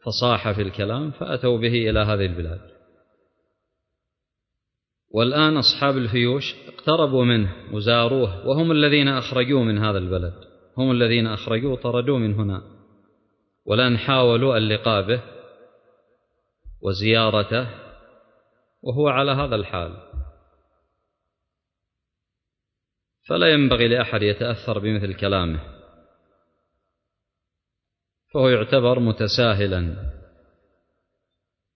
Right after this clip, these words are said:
وأما استدلاله بفعل بعض العلماء،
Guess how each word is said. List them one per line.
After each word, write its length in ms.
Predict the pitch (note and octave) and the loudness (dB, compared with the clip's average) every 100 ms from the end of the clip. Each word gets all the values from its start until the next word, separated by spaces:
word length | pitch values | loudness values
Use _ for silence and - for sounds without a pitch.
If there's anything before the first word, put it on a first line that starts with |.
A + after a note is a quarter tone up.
| _ _ _ _ _ _ _ _ _ _ _ _ _ _ _ _ _ _ - | _ _ _ _ _ _ _ _ _ _ _ _ _ _ _ _ _ _ -2
وأما 340 | B2 F3 F3+ | 2 4 2
استدلاله 760 | D#3+ - C3+ C#3 D3 C3 B2 A#2+ | 2 0 0 2 4 2 0 0
بفعل 360 | C3+ B2 A#2 | 0 2 2
بعض 180 | A#2 A2 | 2 2
العلماء، 500 | G#2+ G2+ G#2 G2 C3 | 0 0 0 -2 -6